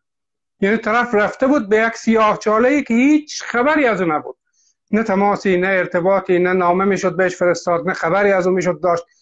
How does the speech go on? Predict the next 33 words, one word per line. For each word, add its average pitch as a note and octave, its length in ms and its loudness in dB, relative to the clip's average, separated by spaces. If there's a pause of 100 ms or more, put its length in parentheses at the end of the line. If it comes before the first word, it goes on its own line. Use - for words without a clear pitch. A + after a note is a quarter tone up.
(140)
فقط B3+ 260 0
می‌دانست: B3+ 440 2
«این C4+ 120 2
رو B3+ 60 2
بردن، F#3+ 600 0 (320)
زنده، F#3+ 880 0
مرده، E3 880 0 (580)
هیچ D4+ 580 0
ارتباطی G#3+ 640 0
به F3 100 -2
هیچ G#3+ 200 -2
گونه G#3 260 2
نبود B3+ 440 0 (420)
و G#3 160 2
بعد B3 320 2
از G#3 140 0
او A#3 60 -2
تا G3 180 -2
سالها G3+ 580 0
حتی A3 280 -2
خبری F#3 380 0
از D3+ 140 0
اونها F#3+ 460 0 (280)
نشد.» F#3+ 340 -2 (1080)
من B3 180 4
در C#4 120 4
این C#4+ 140 2
تصویرهایی A3 880 0
که G#3+ 220 0
در F#3+ 200 0
اینجا G#3+ 480 2
در، G3 280 -2 (460)
اه، E3+ 80 0